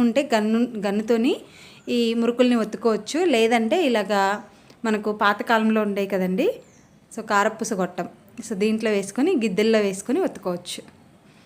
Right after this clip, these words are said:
So ముందుగా కొద్దిగా గిద్దెలకి ఆయిల్ అనేది అప్లై చేసుకొని చక్కగా ఇలా నొక్కుకోండి.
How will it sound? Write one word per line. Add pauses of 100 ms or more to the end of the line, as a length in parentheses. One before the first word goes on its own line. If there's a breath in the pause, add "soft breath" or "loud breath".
(140 soft breath)
So
ముందుగా
కొద్దిగా
గిద్దెలకి (560 loud breath)
ఆయిల్
అనేది
అప్లై
చేసుకొని (1160)
చక్కగా
ఇలా
నొక్కుకోండి.